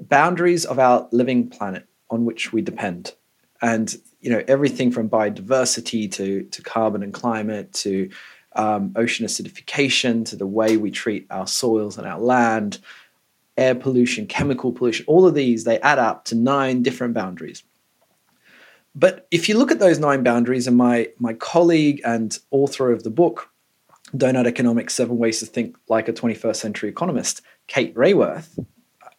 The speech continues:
observed about ten years ago now that actually, if all we do is try to live within the boundaries of our planet, we might not meet the needs of all the people on our living planet. And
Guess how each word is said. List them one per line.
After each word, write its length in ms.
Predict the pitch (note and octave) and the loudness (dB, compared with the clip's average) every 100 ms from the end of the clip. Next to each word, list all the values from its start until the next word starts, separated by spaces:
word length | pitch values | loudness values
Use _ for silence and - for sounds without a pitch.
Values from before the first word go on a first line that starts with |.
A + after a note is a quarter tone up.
| - | -10
observed 640 | C#3+ B2 D3 E3+ A2+ G2 - | -8 0 4 4 4 -2 0
about 280 | C3+ F#3 | 2 2
ten 180 | - A3+ | 0 -2
years 220 | E3+ F3+ | 0 0
ago 180 | - A2+ | 2 2
now 300 | G2+ F2+ D#2 _ - - - | -2 -8 -14 _ -20 -18 0
that 440 | B2+ B2+ B2 - _ _ | 4 4 2 -8 _ _
actually, 600 | F#3 G3 - G3+ F#3+ - _ _ _ | -4 -2 2 2 2 -4 _ _ _
if 220 | - - G3 | -4 -4 -8
all 380 | F#3+ G3+ D#4 | 0 4 6
we 120 | D4 F#3 | 4 2
do 420 | D3 F#3+ G#2+ G2 | 4 4 4 0
is 200 | B2+ - | -4 -4
try 280 | - F#3 G3 | 0 2 2
to 400 | F#3+ E3 D3 - _ - _ _ - | 4 4 4 -4 _ -20 _ _ 0
live 300 | C3+ F3 D#3+ | 4 4 4
within 360 | D#3+ D#3 D3+ | 0 0 0
the 60 | C#3+ | 2
boundaries 480 | C3+ C3+ C3+ B2+ A#2+ | 2 2 2 0 0
of 80 | |
our 140 | A#2 A2+ | 0 -2
planet, 560 | - - F#3+ C3+ - _ _ | -6 -4 -2 -2 -6 _ _
we 160 | D#3+ | -6
might 260 | F3 A#3 C4+ | -2 -2 0
not 240 | F#3+ F#3 | 0 0
meet 260 | D#3 F3 D#3+ | 0 -2 -2
the 80 | D3 | -2
needs 280 | D3 D3 C3+ | 0 0 0
of 100 | C3+ | 2
all 160 | C#3+ | 0
the 80 | C#3 | 0
people 320 | G#3 A#3+ B2 | -4 -2 -2
on 80 | A2 | -2
our 160 | G#2+ A2+ | -2 -2
living 320 | G3+ A#3 B2 | -2 -2 -2
planet. 320 | - G2+ - _ _ - _ _ - | -4 -8 -12 _ _ -20 _ _ -2
And 320 | C#3 C#3 C3 | 0 2 0